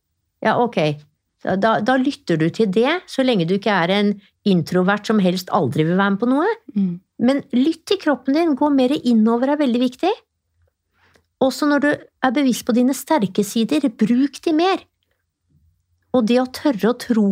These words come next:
Speaker 1: på deg selv ut ifra den du er, altså, du er bra nok,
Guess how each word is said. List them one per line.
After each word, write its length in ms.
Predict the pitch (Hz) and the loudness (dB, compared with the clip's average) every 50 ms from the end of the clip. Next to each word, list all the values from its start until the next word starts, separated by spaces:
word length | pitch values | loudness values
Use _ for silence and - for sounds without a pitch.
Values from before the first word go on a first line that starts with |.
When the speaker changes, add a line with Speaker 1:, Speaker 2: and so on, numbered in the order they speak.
| 180 185 - | -2 -4 -4
Speaker 1:
på 120 | - 262 | -4 0
deg 180 | 262 - 269 254 | 0 0 -2 -2
selv 400 | - - - 247 254 269 302 302 - - | -4 -4 0 0 0 0 -2 -4 -4 -2
ut 260 | 226 226 196 180 - | 0 0 0 0 -2
ifra 240 | 220 - - 240 226 | -4 -2 0 0 0
den 240 | 196 202 175 160 170 | 2 2 2 0 0
du 80 | 220 | 0
er, 160 | 220 226 247 262 | 0 0 0 -2
altså, 200 | 254 - 277 269 - - - - _ - | -2 -4 -4 -6 -6 -14 -20 -20 _ -2
du 120 | - 247 | 0 0
er 60 | 294 254 | 2 2
bra 420 | 208 - 175 190 190 185 185 185 | 2 2 2 2 2 2 2 2
nok, 380 | 190 208 247 339 370 359 - | 2 2 2 0 0 -2 -8